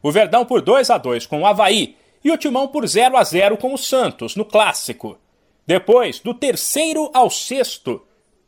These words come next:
todo mundo venceu. O Atlético Paranaense atropelou o Red Bull Bragantino por quatro a dois, o Inter meteu três a zero no Coritiba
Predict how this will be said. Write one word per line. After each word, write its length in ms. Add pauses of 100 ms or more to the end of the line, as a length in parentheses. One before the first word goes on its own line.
todo 420
mundo 320
venceu. 600 (520)
O 80
Atlético 600
Paranaense 600
atropelou 580
o 40
Red 220
Bull 180
Bragantino 680
por 180
quatro 500
a 40
dois, 600 (280)
o 120
Inter 380
meteu 320 (140)
três 320
a 100
zero 360
no 100
Coritiba 720